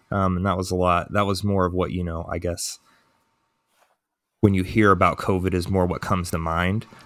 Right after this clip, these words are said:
Um, but now in this post-covid land, um, we don't, up here, we don't have as much, as many cases, uh, the number of it, the number of hospitalizations,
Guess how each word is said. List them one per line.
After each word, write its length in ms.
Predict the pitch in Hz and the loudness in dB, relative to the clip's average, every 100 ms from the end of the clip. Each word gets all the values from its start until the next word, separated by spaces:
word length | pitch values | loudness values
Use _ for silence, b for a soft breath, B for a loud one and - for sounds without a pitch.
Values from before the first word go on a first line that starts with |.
| B - | B -2
Um, 380 | 95 82 - - _ - | 0 0 -4 -12 _ -4
but 160 | - | -2
now 440 | 98 147 135 90 90 | 0 2 2 2 0
in 160 | 101 | -2
this 160 | 98 - | -2 -4
post-covid 640 | - 147 151 - 98 90 | 0 0 0 -2 0 0
land, 460 | 87 85 85 85 90 b b b b _ | -2 -2 -2 -6 -10 b b b b _
um, 400 | - 92 85 90 - _ _ _ _ _ _ _ | -2 0 0 -4 -10 _ _ _ _ _ _ _
we 180 | 95 101 | -2 0
don't, 360 | 98 90 85 - b b b b b - | 0 0 -2 -8 b b b b b -4
up 160 | 110 - | -2 0
here, 160 | 170 | 2
we 100 | 127 | 4
don't 160 | 104 92 | 4 2
have 200 | 117 98 | 2 2
as 140 | 92 | 0
much, 340 | 90 87 - - - | -4 -6 -8 -10 -4
as 140 | 98 | 0
many 140 | 101 92 | 0 0
cases, 640 | 104 98 101 98 98 - - | 0 0 0 -2 -4 -8 -4
uh, 160 | 87 87 | -2 0
the 100 | 87 | 0
number 360 | 92 95 95 | 0 2 4
of 100 | 90 | 4
it, 100 | 90 | 2
the 60 | 85 | 0
number 180 | 90 85 | -2 -2
of 60 | |
hospitalizations, 1120 | 95 92 - 90 90 90 87 - 87 90 - | -2 -2 0 -2 0 -2 -2 -2 -2 -4 -8